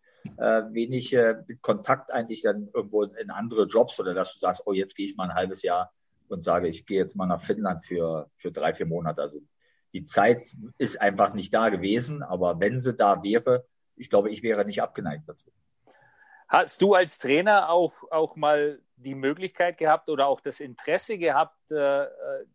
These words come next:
Speaker 2: dich in anderen Sportarten, ich sage jetzt nicht, also, aber ich, ich kenne es, ich kenne es von, von verschiedenen Kumpels von meinen, die dann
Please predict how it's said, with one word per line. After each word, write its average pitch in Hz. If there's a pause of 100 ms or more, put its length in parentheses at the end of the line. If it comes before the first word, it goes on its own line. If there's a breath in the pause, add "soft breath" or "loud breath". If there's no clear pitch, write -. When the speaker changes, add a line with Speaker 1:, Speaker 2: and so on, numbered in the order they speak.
Speaker 2:
dich - (1040)
in 160
anderen 180
Sportarten, 147
ich 135
sage 147
jetzt -
nicht, 160
also, 131 (380 soft breath)
aber 139
ich, 156
ich 143
kenne 160
es, 147 (220)
ich 139
kenne 156
es 139
von, 147
von 135 (180)
verschiedenen 156
Kumpels 160
von 151
meinen, 135
die 135
dann 143